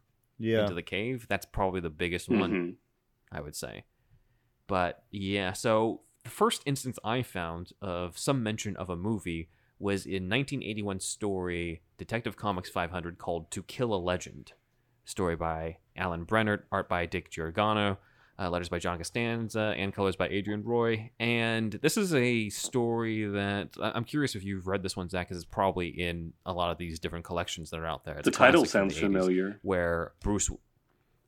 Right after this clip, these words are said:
Speaker 2: yeah, Bruce gets the opportunity to go to an alternate universe where the Wayne murders have, have not happened yet.
Speaker 3: Hmm. Maybe I haven't, <laughs> maybe
Speaker 2: Phantom
Speaker 3: I
Speaker 2: Stranger
Speaker 3: haven't
Speaker 2: gives
Speaker 3: read
Speaker 2: an
Speaker 3: that one
Speaker 2: opportunity,
Speaker 3: then.
Speaker 2: yeah.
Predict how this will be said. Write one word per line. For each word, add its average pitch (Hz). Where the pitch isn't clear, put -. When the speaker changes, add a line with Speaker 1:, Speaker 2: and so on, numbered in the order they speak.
Speaker 2:
yeah, 98
Bruce 107
gets -
the 104
opportunity 95
to -
go 90
to 90
an 85
alternate 90
universe 80
where 82
the 78
Wayne 82
murders 78
have, 80
have -
not 85
happened 85
yet. 277
Speaker 3:
Hmm. 123
Maybe 165
I 151
haven't, 143
<laughs> -
maybe 170
Speaker 2:
Phantom 160
Speaker 3:
I -
Speaker 2:
Stranger -
Speaker 3:
haven't 135
Speaker 2:
gives 101
Speaker 3:
read 104
Speaker 2:
an 95
Speaker 3:
that 101
one 95
Speaker 2:
opportunity, 95
Speaker 3:
then. -
Speaker 2:
yeah. 80